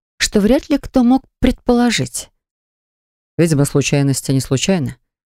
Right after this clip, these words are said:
произносит Марк и, словно какой-то фокусник – достает из внутреннего кармана пиджака бордовую бархатную коробочку. "Ты же знаешь, что наша мама давно, еще перед тем, как ты женился, случайно потеряла фамильное кольцо,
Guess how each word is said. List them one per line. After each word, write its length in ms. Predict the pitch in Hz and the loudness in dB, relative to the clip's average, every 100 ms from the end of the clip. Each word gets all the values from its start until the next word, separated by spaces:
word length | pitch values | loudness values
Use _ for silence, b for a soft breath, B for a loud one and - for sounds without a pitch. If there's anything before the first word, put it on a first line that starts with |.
| - | -2
произносит 580 | 233 240 208 233 214 226 | 2 2 2 -2 -2 2
Марк 300 | 254 247 190 | 2 2 -2
и, 40 | |
словно 340 | - 208 202 | 0 0 0
какой-то 400 | 196 185 214 196 | -2 0 -2 -2
фокусник – 640 | 180 - 233 226 - 277 - _ _ _ | -2 -2 -2 -2 -2 -4 -4 _ _ _
достает 480 | 196 - 240 262 262 | 0 0 2 2 2
из 120 | 190 | 0
внутреннего 520 | 196 240 226 190 190 | 2 2 0 0 0
кармана 460 | 175 185 185 214 196 | 0 0 0 0 0
пиджака 480 | 170 156 160 - 196 | -2 0 -2 0 0
бордовую 520 | 185 160 165 208 226 | 0 0 0 0 0
бархатную 460 | 175 202 - 208 214 | 0 -2 -4 -4 0
коробочку. 600 | 233 196 131 - - - _ _ _ _ _ _ _ - | 0 0 -2 -8 -12 -18 _ _ _ _ _ _ _ -6
"Ты 80 | 131 | -4
же 60 | |
знаешь, 260 | 135 196 202 | 0 0 0
что 180 | - 139 | -2 -2
наша 240 | 135 - | -2 0
мама 220 | 139 139 | 0 0
давно, 320 | 135 139 165 165 | 0 0 2 0
еще 220 | 127 135 | 0 -2
перед 220 | 143 143 | -2 -2
тем, 200 | - 131 | -2 -2
как 160 | 135 - | -4 -4
ты 100 | 131 | -2
женился, 400 | 143 165 160 127 | 0 0 -2 -4
случайно 460 | - - 147 135 | -4 -2 0 -2
потеряла 400 | 127 - 143 135 | -2 -2 0 0
фамильное 420 | 131 143 139 139 | 0 0 0 0
кольцо, 400 | 127 143 - 139 | -2 -4 -4 -10